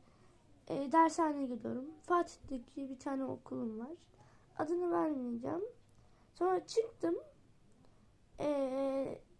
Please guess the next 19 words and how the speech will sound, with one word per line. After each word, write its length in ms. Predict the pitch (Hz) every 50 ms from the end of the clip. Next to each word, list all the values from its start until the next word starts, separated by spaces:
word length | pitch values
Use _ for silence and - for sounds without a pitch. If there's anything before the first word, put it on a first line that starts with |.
| - - - 269 277 - - - - - - - - - - - - - - - - - -
etüt, 300 | 311 320 320 - - - - - - - - -
etütteydik. 720 | 294 294 - 269 - - - - 269 254 233 240 254 - - - -
Etütlere 480 | 320 - - 359 349 - 330 330 330 330
ben 160 | 330 330 311
telefonumu 480 | - 311 277 269 - 311 320 339 349
götürmüyorum, 640 | 320 311 294 294 - 277 254 233 220 214 220 233 226
dikkatim 500 | 233 - - - 240 233 - 240 240 233
dağılmasın 600 | 233 226 220 220 214 214 214 - 233 214 214 226
falan 240 | - 233 226 226 233
diye, 160 | 262 294 339
ama 120 | 415 480 466
hafta 300 | 381 349 - - - -
sonları, 460 | - - 330 320 330 330 330 349 359 - - - - - - - - - - -
yani 260 | 247 247 247 247 240
dershaneye 560 | 277 277 294 294 - 311 320 330 339 349 339
gidenler 520 | 277 302 302 330 320 320 320 330 330 311
biliyordur 360 | 302 285 320 320 330 339 330 320
ki 140 | - 320
hani 280 | 302 294 285 269 262